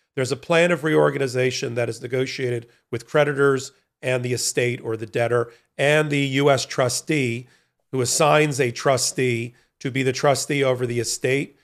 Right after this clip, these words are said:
and makes reports with other professionals, including accountants and lawyers on behalf of the estate, to the bankruptcy judge, in this case, a very fine bankruptcy judge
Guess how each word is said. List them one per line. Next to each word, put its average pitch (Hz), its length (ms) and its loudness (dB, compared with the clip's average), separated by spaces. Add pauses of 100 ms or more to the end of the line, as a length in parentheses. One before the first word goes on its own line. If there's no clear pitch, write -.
(140)
and 127 120 -6
makes 131 260 -2
reports 135 720 -4
with 127 180 -4
other 131 180 0
professionals, 123 640 -4
including 117 320 -6
accountants 165 520 -4 (240)
and 120 200 -2
lawyers 143 400 4
on 110 100 -4
behalf 135 360 0
of 151 60 -20
the 143 120 -6
estate, 127 400 -4 (280)
to 135 220 -4
the 131 140 -4
bankruptcy 143 640 -2
judge, 120 400 -2 (240)
in 123 120 -6
this 127 200 -2
case, 127 340 0
a 165 120 -6
very 147 360 4
fine 131 340 0
bankruptcy 120 460 -4
judge 117 340 -4